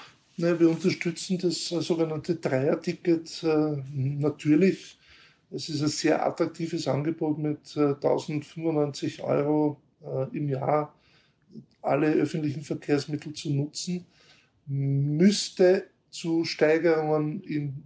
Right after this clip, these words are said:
im Fahrgastverhalten führen. Ich meine, wir werden zwar unsere Österreich-Card sozusagen damit verlieren als Produkt, denn, äh,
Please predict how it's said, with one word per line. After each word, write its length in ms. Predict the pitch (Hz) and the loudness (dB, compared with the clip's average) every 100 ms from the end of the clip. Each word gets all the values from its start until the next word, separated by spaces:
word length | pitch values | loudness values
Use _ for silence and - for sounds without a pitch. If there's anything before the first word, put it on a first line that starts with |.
| _ | _
im 140 | - 135 | -10 -2
Fahrgastverhalten 920 | 147 143 151 - - 131 127 - 135 | -2 0 -2 -4 -2 -2 0 -4 -10
führen. 420 | - 156 196 208 - _ _ - _ _ _ | -2 0 0 -4 -12 _ _ -20 _ _ _
Ich 60 | 147 | -4
meine, 200 | 143 147 | -2 2
wir 160 | 151 | 4
werden 340 | 147 147 151 151 | 6 4 2 -6
zwar 480 | - 151 147 147 | -2 4 6 6
unsere 280 | 151 135 147 | 2 -2 0
Österreich-Card 1000 | 156 160 - 151 - 151 143 - - - _ _ | 0 -2 -2 -4 0 2 2 -2 -12 -16 _ _
sozusagen 420 | - - - 151 139 | -20 -16 -10 -8 -4
damit 280 | 143 147 | -2 -2
verlieren 440 | - 143 127 143 170 | -2 -2 2 4 2
als 140 | 165 | 0
Produkt, 760 | - 175 185 185 - - - - _ _ | -4 -4 -2 -2 -6 -20 -20 -20 _ _
denn, 240 | 151 143 139 | -10 -6 -4
äh, 200 | 139 | -4